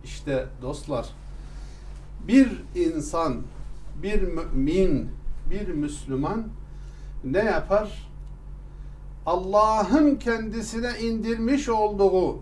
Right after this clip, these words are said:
yol gösterici olarak indirmiş olduğu Kur'an'dan ve Kur'an'ın kendisine indirip insanlara tercüme eden, tebliğ eden, yaşayan ve örnek olan peygamberden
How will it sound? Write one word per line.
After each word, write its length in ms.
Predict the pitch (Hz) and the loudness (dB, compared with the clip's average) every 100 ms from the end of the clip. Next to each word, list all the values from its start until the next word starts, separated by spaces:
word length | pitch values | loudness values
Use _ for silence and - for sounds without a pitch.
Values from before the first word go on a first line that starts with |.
| - | 4
yol 300 | 214 269 233 | 6 6 4
gösterici 640 | 226 220 226 208 208 247 | 2 2 -2 0 0 2
olarak 600 | 262 233 233 214 208 202 | 2 2 2 0 -2 -6
indirmiş 480 | 196 208 202 202 196 | -6 -4 -4 -4 -2
olduğu 540 | 190 190 190 202 196 | 0 2 4 4 2
Kur'an'dan 800 | 190 180 185 185 175 214 269 254 - - - - - - - | 0 -2 0 0 2 2 4 0 -4 -12 -12 -14 -14 -12 -2
ve 120 | 165 | 4
Kur'an'ın 840 | 220 220 233 233 240 254 302 302 | 4 4 2 2 2 4 4 2
kendisine 720 | - 247 233 220 220 226 233 247 233 | 2 0 0 -4 -6 -4 -4 -4 -4
indirip 640 | 233 233 233 262 254 - | -2 -2 0 0 0 -2
insanlara 760 | 226 233 226 233 233 233 254 254 | -2 -2 0 0 2 4 4 2
tercüme 600 | 233 220 190 220 269 269 | 2 0 -2 2 4 6
eden, 380 | 233 220 202 180 - | 4 2 0 -2 0
tebliğ 480 | 208 208 254 254 247 | 0 0 0 4 6
eden, 420 | 226 220 214 190 | 6 4 2 2
yaşayan 760 | 175 220 - 240 247 294 277 233 | 0 0 0 2 6 6 6 4
ve 40 | |
örnek 540 | 196 202 202 226 277 | 0 0 0 0 0
olan 460 | 220 208 240 285 269 - - - - - - - | 2 6 6 6 2 -2 -12 -12 -12 -12 -12 -4
peygamberden 1600 | 185 175 175 175 175 175 170 165 165 160 160 147 196 233 233 226 | 0 4 4 2 -2 -2 -6 -6 -2 -2 -2 0 2 2 -2 -4